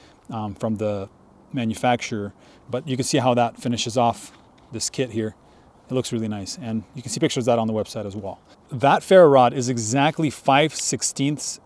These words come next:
inch thick, um, and so this will accommodate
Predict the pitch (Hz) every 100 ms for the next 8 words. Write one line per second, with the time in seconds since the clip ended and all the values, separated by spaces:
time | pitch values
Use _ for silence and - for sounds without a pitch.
0 | - 135 120 - - 139 175 - - _
1 | _ _ - 127 113 123 123 - 143 120
2 | - - - 113 156 180 160 - 156 147
3 | 131